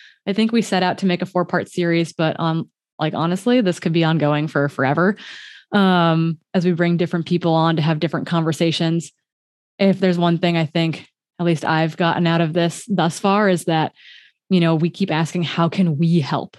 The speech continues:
How can we, like, the three of us, help?" And kind of it's like, "Oh, what, what, what's your platform?" Or is it financial contributions, et cetera? And we have this platform to help elevate and center voices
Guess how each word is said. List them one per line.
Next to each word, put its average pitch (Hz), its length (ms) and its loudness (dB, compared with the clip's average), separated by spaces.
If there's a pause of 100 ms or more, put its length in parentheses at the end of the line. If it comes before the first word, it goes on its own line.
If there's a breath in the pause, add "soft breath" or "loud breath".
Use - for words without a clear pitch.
(560)
How 170 120 -2
can 190 200 2
we, 202 440 2 (880)
like, 160 220 0
the 175 80 2
three 190 260 4
of 180 100 2
us, 160 340 0 (140)
help?" - 380 -4
And 160 360 2 (580 loud breath)
kind 180 220 2
of 165 120 0
it's 160 160 0
like, 160 140 0
"Oh, 180 120 2
what, 165 180 0
what, 170 260 0
what's 175 180 -2
your 185 80 -2
platform?" - 580 -4 (400)
Or 170 360 2 (160)
is 175 160 0
it 185 100 0
financial 240 320 2
contributions, 165 500 -2
et 170 80 -2
cetera? 214 240 2
And 165 120 2
we 175 80 2
have 175 200 0
this 190 120 -8
platform 175 420 -2
to 165 80 -2
help 160 180 -2
elevate 160 380 0
and 175 100 -6
center 156 240 -4
voices 160 460 -2